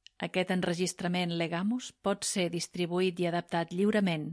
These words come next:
per a qualsevol finalitat. Capítol vuit. Amb tot i ésser tan desitjada per la Pilar, la quietud que llavors començà a respirar-se en aquell xalet,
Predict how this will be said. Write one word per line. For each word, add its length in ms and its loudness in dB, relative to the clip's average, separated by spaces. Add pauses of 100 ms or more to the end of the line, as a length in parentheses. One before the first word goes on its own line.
(140)
per 160 0
a 80 -4
qualsevol 480 -2
finalitat. 800 -2 (2000)
Capítol 480 0
vuit. 480 -2 (880)
Amb 240 2
tot 240 -2
i 80 2
ésser 320 0
tan 240 2
desitjada 560 0
per 160 0
la 80 2
Pilar, 300 -2 (420)
la 80 0
quietud 400 0
que 160 0
llavors 320 0
començà 480 2
a 160 2
respirar-se 640 0
en 80 -4
aquell 240 0
xalet, 400 -2